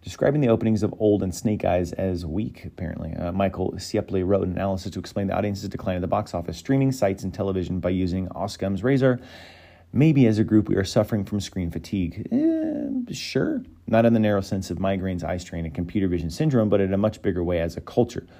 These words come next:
We are tired of Zoom calls. Agreed. We are tired of, uh, event television. We are also very tired of looking at ourselves on media screens, large and small.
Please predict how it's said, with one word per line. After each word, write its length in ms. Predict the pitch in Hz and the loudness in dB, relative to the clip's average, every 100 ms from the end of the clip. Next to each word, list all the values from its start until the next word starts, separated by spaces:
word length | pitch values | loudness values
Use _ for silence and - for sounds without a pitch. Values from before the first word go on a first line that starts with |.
| - | -4
We 100 | 98 | 0
are 80 | 92 | 0
tired 260 | - 104 | 2 2
of 100 | 92 | 2
Zoom 240 | 82 107 104 | 0 2 0
calls. 460 | 82 78 78 - - | 0 -4 -4 -10 -6
Agreed. 420 | 117 92 92 87 85 - - - | -4 0 0 -2 -6 -20 -20 -8
We 80 | 95 | -2
are 60 | 95 | 0
tired 240 | - 87 | 2 2
of, 100 | 87 | 2
uh, 260 | 90 95 85 | 0 0 0
event 240 | 85 85 | 0 -2
television. 420 | - 135 101 82 82 | 0 2 2 0 -2
We 100 | 90 | -2
are 160 | 87 | 0
also 420 | - 98 - 92 | 0 0 0 -4
very 300 | 85 92 98 | -2 -2 -2
tired 480 | 95 - 92 87 87 | -4 -8 -6 -2 -2
of 300 | - - 87 | -4 -4 -4
looking 300 | 87 95 95 | -4 -4 -4
at 140 | 92 - | -6 -6
ourselves 460 | 90 87 85 85 | -8 -6 -6 -6
on 160 | 85 85 | -6 -6
media 440 | 90 85 80 80 85 | -6 -4 -4 -6 -8
screens, 460 | - - 110 82 - - - | -14 -6 -4 -4 -8 -12 -8
large 260 | 80 82 | -6 -6
and 160 | - 82 | -6 -8
small. 380 | - 104 - | -2 -2 -2